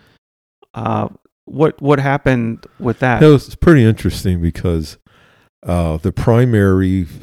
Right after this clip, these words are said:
Speaker 2: uh, for the mayor's race in Philadelphia was in the spring of two thousand seven. And the, uh, Democratic Party is, like, seven to one to Republicans in Philadelphia. So basically, whoever wins the Democratic primary is gonna be the mayor.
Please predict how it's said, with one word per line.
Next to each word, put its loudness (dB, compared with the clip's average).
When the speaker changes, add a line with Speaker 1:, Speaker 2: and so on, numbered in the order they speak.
Speaker 2:
uh, -6
for -4
the -2
mayor's -2
race -6
in -10
Philadelphia -6
was -8
in -10
the -10
spring -6
of -8
two -10
thousand -8
seven. -12
And -2
the, -4
uh, -4
Democratic -2
Party -2
is, -8
like, -12
seven -4
to -2
one -4
to -14
Republicans -8
in -18
Philadelphia. -6
So -8
basically, -2
whoever 0
wins -4
the -6
Democratic -6
primary -6
is -12
gonna -8
be -6
the -8
mayor. -8